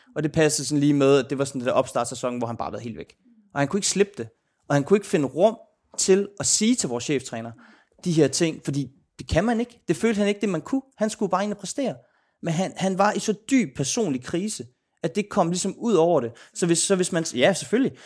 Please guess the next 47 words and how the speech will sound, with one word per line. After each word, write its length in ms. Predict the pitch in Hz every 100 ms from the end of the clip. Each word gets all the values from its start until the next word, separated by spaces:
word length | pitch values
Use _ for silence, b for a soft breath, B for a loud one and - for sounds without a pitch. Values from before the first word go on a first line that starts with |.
| B B
Men 120 | 151
så 120 | 214
kan 100 | 208
man 100 | 170
sige, 300 | - 185 - _ - -
i 60 | 190
den 200 | 247 247
kultur 640 | 240 202 - 208 107 - _ _ -
i, 180 | 160 139
i 140 | 151 143
Balkan, 360 | 160 - 127 120
der, 100 | - -
der 60 | 185
er 40 |
der 100 | 180
bare 160 | - 151
ikke 100 | -
plads 280 | 135 156
til 160 | - 117
det 100 | 110
der. 160 | 107 - _ _ _
Og 120 | 147 202
det, 200 | 226 226
det 200 | 190 165
ved 220 | 302 226
de 80 | 127
jo 120 | 110
godt, 220 | 131 160 - _ _ _
at 200 | 156 -
det 120 | 233
der, 140 | 208 190
det 160 | 208
skal 160 | 196 190
jeg 80 | 156
ikke. 120 | 175
Og 60 | 175
sådan 160 | - 196
har 80 |
det 80 | 190
med 180 | 175 165 -
alle 200 | 214 240
sammen, 320 | 185 143 117 B B B B -
at, 140 | 151 143
at 160 | 156 147 -
hvis 240 | 156 151
man 240 | 151 131 135 _ - -
s-, 260 | - -